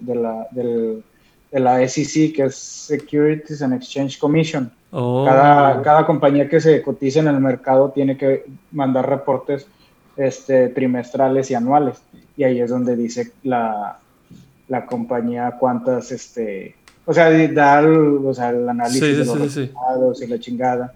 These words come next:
Speaker 2: Ajá.
Speaker 1: Y ahí también te especifican cuántas tienes, pero en, espérame, déjame ver si
Speaker 2: Pero la pregunta es, cien, cien acciones no me garantiza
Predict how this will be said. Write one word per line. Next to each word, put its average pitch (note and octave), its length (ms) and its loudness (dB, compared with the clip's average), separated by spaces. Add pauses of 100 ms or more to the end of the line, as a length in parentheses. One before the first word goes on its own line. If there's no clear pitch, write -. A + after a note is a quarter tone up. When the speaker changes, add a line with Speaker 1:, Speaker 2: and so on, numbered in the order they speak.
(140)
Speaker 2:
Ajá. B2+ 380 -6
Speaker 1:
Y E3 460 4
ahí C#3 300 4
también B2+ 640 -2
te C3 100 -6
especifican B2 580 -10
cuántas B2 320 -6
tienes, E3+ 340 -2
pero E3+ 720 6 (360)
en, C#3 480 0
espérame, A2+ 380 -8
déjame D#3 300 -4
ver D#3 220 2
si D#3+ 180 -6 (260)
Speaker 2:
Pero E3 140 4
la E3+ 60 4
pregunta F3 420 6
es, - 340 -4 (100)
cien, F#3+ 640 2
cien F#3 220 4
acciones F#3 580 2
no D#3 140 0
me E3 100 4
garantiza D3+ 640 2